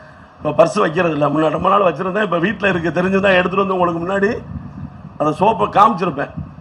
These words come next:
ம-, வந்துட்டேன். ஆ, ஆம்புலன்ஸ் டிரைவர்கள் நல்லா சிறப்பா வேலை செய்றீங்க. இருந்தாலும் கொஞ்சம் அடுத்தவருடைய உயிருக்கு வந்து எந்த இதுவும் இல்லாம,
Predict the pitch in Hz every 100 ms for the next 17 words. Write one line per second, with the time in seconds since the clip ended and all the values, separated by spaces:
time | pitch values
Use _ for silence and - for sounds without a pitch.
0 | - 151 147 139 135 135 135 131 165 175
1 | 175 - - - - - - - - -
2 | - - - 151 147 139 131 127 - -
3 | 180 202 202 180 170 175 156 147 143 139
4 | 151 180 180 175 196 - - - - -
5 | - - - - - 151 170 151 175 175
6 | 156 165 143 151 147 151 175 - - -
7 | - 147 160 165 175 165 156 190 240 -
8 | - - - - - - 143 151 175 165
9 | 165 202 - - - - - - - -
10 | 147 160 147 147 139 180 226 - - 135
11 | 135 131 127 139 131 127 135 143 143